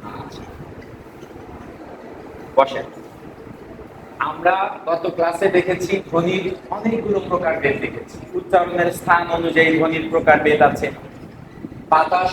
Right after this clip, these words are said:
কম বের হয়, বেশি বের হয়। আমি খুব সহজ করে বোঝার মতো করে বলছি,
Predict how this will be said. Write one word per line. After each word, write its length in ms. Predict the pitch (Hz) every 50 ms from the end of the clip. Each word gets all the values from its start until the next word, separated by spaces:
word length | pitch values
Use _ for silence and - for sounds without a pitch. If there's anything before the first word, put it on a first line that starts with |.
| - -
কম 160 | 180 185 185 185 180 175
বের 280 | 170 175 175 175 175 175
হয়, 200 | 175 175 170 165 170
বেশি 260 | 170 170 - - 175
বের 320 | 165 170 170 165 170 -
হয়। 260 | 165 156 156 151 156 151 - - - - - -
আমি 240 | 165 165 - - -
খুব 160 | 151 151 -
সহজ 440 | - - 202 180 185 - - - -
করে 380 | - 202 190 - - - - - -
বোঝার 300 | - - 190 196 196 196
মতো 180 | 196 - 190
করে 220 | 180 - 160 151 147
বলছি, 360 | - - - - - -